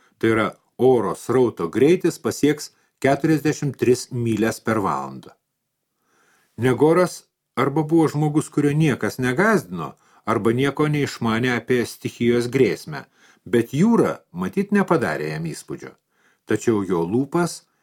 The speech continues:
iškreipė piktą šypseną. Žodžiu, galėjai pamanyti, kad toks oras jį greičiau džiugina, negu kelia jam rūpestį. Staiga jis apsižergė bušpritą ir nusliuogė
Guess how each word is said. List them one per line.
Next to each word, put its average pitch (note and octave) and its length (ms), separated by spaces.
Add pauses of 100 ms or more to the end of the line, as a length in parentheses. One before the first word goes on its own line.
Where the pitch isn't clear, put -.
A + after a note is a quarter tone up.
(140)
iškreipė D3+ 640
piktą B2 360
šypseną. - 760 (760)
Žodžiu, A#2 320
galėjai C3 320
pamanyti, A2 580
kad - 220
toks A#2+ 260
oras D3 400
jį D#3 140
greičiau D3 360
džiugina, A2 520
negu E2+ 300 (100)
kelia E2+ 300
jam A2+ 180
rūpestį. - 560 (480)
Staiga D3+ 460
jis A3 260
apsižergė C#3 640
bušpritą F#3 640 (520)
ir C3 200
nusliuogė G3+ 640